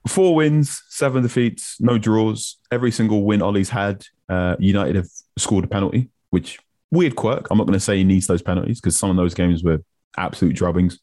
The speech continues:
The penalty doesn't change the result against R B Leipzig or whatnot, or the result against Istanbul Başakşehir at Old Trafford. But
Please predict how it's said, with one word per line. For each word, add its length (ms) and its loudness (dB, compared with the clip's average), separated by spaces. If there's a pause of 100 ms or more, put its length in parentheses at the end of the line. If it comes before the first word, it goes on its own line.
(120)
The 80 -4
penalty 280 0
doesn't 240 0
change 260 0
the 60 0
result 200 0
against 240 -2
R 120 0
B 140 0
Leipzig 400 0
or 140 2
whatnot, 440 -4 (300)
or 220 0
the 100 0 (160)
result 300 0
against 340 0 (320)
Istanbul 460 2
Başakşehir 560 0
at 60 -2
Old 160 0
Trafford. 380 -2
But 180 -4